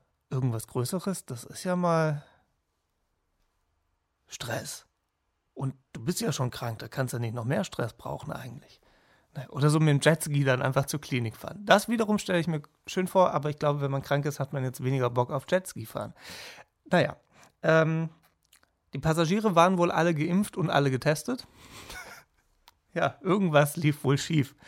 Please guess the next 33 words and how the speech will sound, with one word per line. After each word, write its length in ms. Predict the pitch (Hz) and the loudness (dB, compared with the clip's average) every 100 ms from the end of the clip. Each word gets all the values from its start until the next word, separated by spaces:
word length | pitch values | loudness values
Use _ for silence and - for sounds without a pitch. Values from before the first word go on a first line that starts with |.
| - - - - | -20 -18 -14 -2
Ähm, 400 | - 160 165 160 151 | 4 6 6 0 -2
naja, 320 | 170 120 127 | -2 -2 -4
so 160 | 247 | -2
ist 220 | 277 156 123 | -2 -2 -4
das. 180 | 117 | 0
Das 260 | - 269 - | 4 4 6
nur 140 | 240 | 6
so 160 | 208 190 - | 10 10 12
als 220 | 196 - | 8 8
kleiner, 480 | 180 170 160 147 139 214 - | 4 6 6 4 0 -10 -14
ist 240 | - 156 160 | -14 -4 -2
das 180 | 147 | -2
schon 280 | - - 156 | 0 4 4
ein 20 | |
Fun-Fact? 680 | 147 156 175 180 170 - - _ | 6 4 6 2 2 -8 -20 _
Das 160 | 143 - | -6 -4
ist 100 | 151 | -4
schon 120 | 147 | -2
eine 80 | 131 | -2
Fun-Geschichte 760 | - 135 135 120 185 - - 87 | 2 2 2 -2 -4 -2 -2 0
eigentlich. 380 | 110 120 160 - - - 175 - | 2 0 -4 -8 -20 -18 -18 -8
Ähm, 440 | 147 135 135 131 139 _ - - - - _ _ _ _ _ _ _ _ _ _ _ _ _ _ _ _ _ | 0 2 2 -2 -8 _ -20 -20 -20 -20 _ _ _ _ _ _ _ _ _ _ _ _ _ _ _ _ _
eigentlich 480 | - 117 139 135 123 | -8 0 2 2 0
nicht 160 | 120 - | -4 -2
lustig, 500 | 165 - 175 160 - _ | -2 -2 -4 -4 -10 _
ich 120 | - | -20
verstehe 360 | - 127 - 131 | -12 -10 -4 -2
das, 260 | 139 131 - | -2 -2 -10
aber 480 | - 110 113 110 143 _ _ _ | -8 -4 -2 -2 -6 _ _ _
irgendwie 400 | - 107 113 107 | -12 -10 -10 -12
halt 180 | 90 - | -12 -12
schon. 280 | - 131 | -10 -10
<laughs> 20 | - | -10